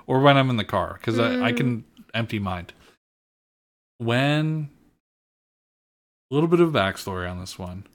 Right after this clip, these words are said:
Speaker 2: Okay.
Speaker 1: I caught up on the Disky Disc podcast,
Speaker 2: Mm-hmm.
Speaker 1: and it took me two weeks. <laughs>
Speaker 2: <laughs>
Speaker 1: I, I started listening at episode twenty-five.
Speaker 2: Yeah.
Speaker 1: So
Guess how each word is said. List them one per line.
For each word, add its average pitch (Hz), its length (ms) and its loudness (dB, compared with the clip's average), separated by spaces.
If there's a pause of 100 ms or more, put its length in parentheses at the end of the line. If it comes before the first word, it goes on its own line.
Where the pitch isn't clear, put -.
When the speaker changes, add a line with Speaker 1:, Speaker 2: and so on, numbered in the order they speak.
Speaker 2:
Okay. 214 480 -10
Speaker 1:
I 165 680 4 (400)
caught 127 300 6
up 143 340 4
on 107 240 -2
the 104 80 -4
Disky 113 360 -6
Disc 104 240 -6
podcast, 117 840 -2 (560)
Speaker 2:
Mm-hmm. 226 460 -12
Speaker 1:
and 120 80 -2
it 113 80 -4
took 175 180 2
me 156 100 2
two 160 300 6
weeks. - 500 2 (160)
<laughs> - 400 0
Speaker 2:
<laughs> - 920 -2
Speaker 1:
I, 147 260 4
I 156 300 12
started 170 400 6
listening 143 360 4
at 127 80 2
episode 123 380 0
twenty-five. 95 800 -6 (100)
Speaker 2:
Yeah. 226 280 -2 (260)
Speaker 1:
So 113 520 2